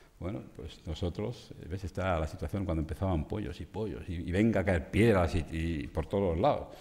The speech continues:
Nosotros dijimos, "Bueno, yo lo único que puedo hacer por ahora, mientras no busquemos una solución, es cerrarlo". Pero eso tuvimos que cerrarlo nosotros. O sea, dentro de Betoño, que es un barrio de Vitoria, al final tuvimos que poner las vallas nosotros porque no había nadie. Digo, "Oye, al menos que no caiga una piedra a la gente".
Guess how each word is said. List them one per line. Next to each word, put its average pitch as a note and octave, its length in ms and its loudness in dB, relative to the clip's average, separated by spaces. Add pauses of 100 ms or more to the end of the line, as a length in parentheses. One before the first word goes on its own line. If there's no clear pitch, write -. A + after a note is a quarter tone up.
(440)
Nosotros F#2+ 280 8
dijimos, E2+ 260 8
"Bueno, F2 400 6 (140)
yo G2 220 8
lo B2 60 12
único B2+ 200 8
que A#2+ 80 6
puedo A2+ 140 8
hacer G#2+ 160 4
por F2+ 200 2
ahora, C#3+ 300 6
mientras E2+ 400 4
no F#2+ 140 6
busquemos F#2+ 420 2
una G#2 140 0
solución, B2 480 -4 (1080)
es E2 180 2
cerrarlo". F2 500 4 (260)
Pero D#2+ 100 -4
eso F2+ 120 -2
tuvimos G2+ 240 2
que D3 100 2
cerrarlo E2 320 2
nosotros. F2+ 420 -4
O - 20 -20
sea, D2 220 -10 (600)
dentro F#2+ 440 2
de G2 100 6
Betoño, G2 440 4
que D#2+ 60 -2
es D#2 80 -2
un E2 120 2
barrio E2+ 180 0
de F#2 60 2
Vitoria, A#2+ 380 -2
al F2+ 100 -4
final G2+ 400 -4
tuvimos G#2 360 8
que G2 80 2
poner F2+ 220 2
las G2 140 4
vallas A#2 200 2
nosotros A2 500 -2
porque E2+ 220 -4
no F2 100 2
había G#2 180 0
nadie. F#2+ 220 -6
Digo, D#2 140 -4
"Oye, F#2+ 120 -2
al E2 80 0
menos B2+ 380 2
que - 140 -4
no F#2 100 2
caiga G#2+ 160 2
una A2+ 180 2
piedra A#2 280 4
a - 20 0
la D#2 80 -2
gente". D#2+ 340 -6